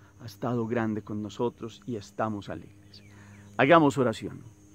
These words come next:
Bendito sea, Señor Jesús, porque hoy traes la paz. Esto es Pascua, paz al corazón a pesar de los conflictos, de las luchas cotidianas,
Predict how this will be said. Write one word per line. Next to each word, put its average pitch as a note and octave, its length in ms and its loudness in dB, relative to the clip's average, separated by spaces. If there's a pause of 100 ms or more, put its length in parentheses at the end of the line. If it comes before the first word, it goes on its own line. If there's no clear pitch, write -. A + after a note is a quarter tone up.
(1160)
Bendito G3 520 10
sea, F3+ 280 0
Señor C#3+ 340 2
Jesús, C#3 280 -4
porque C#3+ 240 0
hoy C3+ 100 8
traes C3 320 6
la A#2 100 2
paz. - 540 -12 (880)
Esto E3 260 -4
es - 80 -12
Pascua, B2+ 420 -2
paz C#3+ 320 4
al C#3 120 -2
corazón C#3 440 0
a B2+ 60 0
pesar A#2+ 360 -2
de B2+ 100 2
los B2 200 0 (300)
conflictos, A#2+ 640 -2
de A#2+ 80 2
las A#2+ 100 0
luchas B2 380 0
cotidianas, B2 680 2